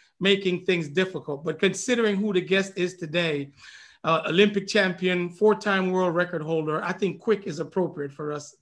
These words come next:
today. So, Mister Doctor Moses, um, let's just jump right in. So who is Doctor Edwin Moses, his early years, how did he get started?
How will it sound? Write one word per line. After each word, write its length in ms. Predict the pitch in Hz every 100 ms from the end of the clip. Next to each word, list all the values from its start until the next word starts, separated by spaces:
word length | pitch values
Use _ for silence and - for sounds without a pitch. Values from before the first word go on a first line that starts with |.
| -
today. 400 | 156 151 120 - - - - - -
So, 200 | - 214
Mister 280 | 202 220 285
Doctor 320 | - 214 214
Moses, 500 | 214 226 208 233 214 -
um, 500 | 175 175 175 170 170 _ _ _
let's 140 | 220 220
just 240 | 214 156
jump 240 | 196 202 196
right 240 | 185 180
in. 180 | 170 139
So 220 | 214 202
who 280 | - 294 269
is 320 | 247 202 - _ 208
Doctor 280 | 202 214 -
Edwin 280 | 202 196 196
Moses, 600 | 190 208 196 233 240 214
his 320 | 170 156 143 175
early 280 | 196 202 202
years, 520 | 185 202 208 214 160
how 160 | 175
did 120 | 190 190
he 120 | 180
get 180 | 190 196
started? 640 | - 170 170 196 202